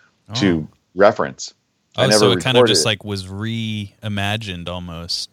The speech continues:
Speaker 1: Well, yeah. I mean, all that I had, I had to go on YouTube and s-, search out,
Speaker 2: <laughs> Steal
Speaker 1: like,
Speaker 2: from
Speaker 1: what
Speaker 2: yourself? <laughs>
Speaker 1: Uh, yeah, I had to find, you know, we, we looked for the best, like, YouTube bootleg version of somebody at a guitar clinic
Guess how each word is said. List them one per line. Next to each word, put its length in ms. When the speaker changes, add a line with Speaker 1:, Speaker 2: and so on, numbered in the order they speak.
Speaker 1:
Well, 200
yeah. 360
I 100
mean, 120
all 220
that 100
I 100
had, 280
I 120
had 140
to 80
go 280
on 140
YouTube 600
and 340
s-, 160
search 420
out, 340
Speaker 2:
<laughs> 180
Steal 300
Speaker 1:
like, 60
Speaker 2:
from 120
Speaker 1:
what 60
Speaker 2:
yourself? 480
<laughs> 60
Speaker 1:
Uh, 220
yeah, 220
I 40
had 140
to 60
find, 520
you 100
know, 140
we, 220
we 300
looked 360
for 240
the 140
best, 840
like, 460
YouTube 840
bootleg 580
version 400
of 100
somebody 720
at 200
a 60
guitar 400
clinic 520